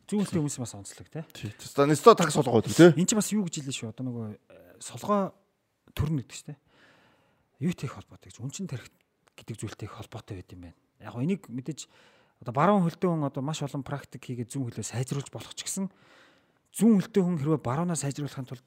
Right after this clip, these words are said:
Speaker 1: түүнээс илүү их давтамж
Speaker 2: А, тийм баг шүү, тий.
Speaker 1: хэрэгтэй гэдэм байна шүү.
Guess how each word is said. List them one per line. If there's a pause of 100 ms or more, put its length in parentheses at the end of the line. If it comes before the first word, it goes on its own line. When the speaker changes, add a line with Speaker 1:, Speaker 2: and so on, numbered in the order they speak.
Speaker 1:
түүнээс (100)
илүү
их (640)
давтамж (200)
Speaker 2:
А,
тийм
баг
шүү,
тий.
Speaker 1:
хэрэгтэй
гэдэм
байна
шүү.